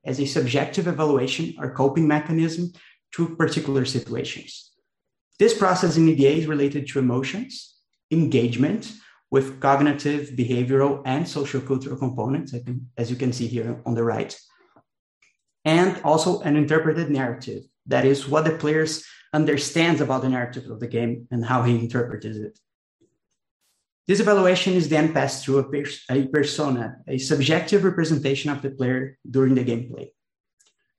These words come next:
The persona includes the player's personality and beliefs while playing the game.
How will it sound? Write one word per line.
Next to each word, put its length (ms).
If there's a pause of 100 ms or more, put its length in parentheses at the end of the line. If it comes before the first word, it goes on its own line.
The 80
persona 360
includes 360
the 80
player's 340
personality 800
and 200
beliefs 800 (300)
while 340
playing 380
the 100
game. 320